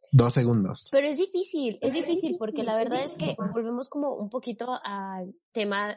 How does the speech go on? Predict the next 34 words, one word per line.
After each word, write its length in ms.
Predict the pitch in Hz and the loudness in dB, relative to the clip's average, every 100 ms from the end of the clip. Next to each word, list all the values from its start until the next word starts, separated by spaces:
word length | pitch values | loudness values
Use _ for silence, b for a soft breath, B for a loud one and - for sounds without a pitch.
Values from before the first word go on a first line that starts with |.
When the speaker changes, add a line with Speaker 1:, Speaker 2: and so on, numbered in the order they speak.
| - | -8
Speaker 2:
esto 500 | 196 190 - 196 185 | -8 -8 -6 -6 -6
de 180 | - - | -10 -14
muy 200 | - 196 | -8 -8
ciber 460 | 196 214 185 185 185 | -6 -6 -4 -4 -6
y 100 | 180 | -10
muy, 320 | 180 185 190 B B B - | -10 -10 -12 B B B -10
este, 560 | 175 - - - - _ _ - | -10 -10 -8 -8 -8 _ _ -4
tecnológico. 760 | 202 196 196 202 208 208 220 b b b _ _ | 0 0 2 0 -2 -4 -6 b b b _ _
La 260 | 226 240 233 | -2 0 -2
gente 680 | 233 269 269 269 262 269 220 | -4 -2 -2 -2 -2 -2 -6
está 240 | - 220 | -8 -8
obsesionada, 1000 | 214 247 220 214 196 202 208 196 170 - | -4 -4 -4 -4 -4 -2 -2 -4 -8 -6
bueno, 340 | 202 202 156 _ | -4 -2 -4 _
y 140 | 220 196 | -6 -2
yo, 260 | 196 185 | -2 -2
o 40 | 180 | -4
sea, 200 | 190 - | -8 -8
es 80 | - | -12
que 80 | 196 | -8
sí 120 | 214 | -4
me 100 | 185 | -4
incluyo, 320 | 180 190 175 | -4 -6 -6
estamos 640 | 170 - - 226 269 220 302 | -6 -6 -4 -2 0 -2 -2
obsesionados 720 | - 180 180 180 190 202 240 | -4 -6 -6 -4 -2 -2 -4
con 260 | - 196 190 | -6 -8 -6
el 140 | 185 190 | -6 -6
tema 220 | 214 247 | -4 -4
de 60 | |
la 140 | 220 156 | -4 -6
tecnología. 500 | 160 165 165 180 196 | -8 -8 -8 -6 -4
Yo 120 | 185 | -4
lo 140 | 180 127 | -6 -4
primero 500 | 208 202 214 233 226 | -6 -2 0 0 -2
que 160 | 196 | -6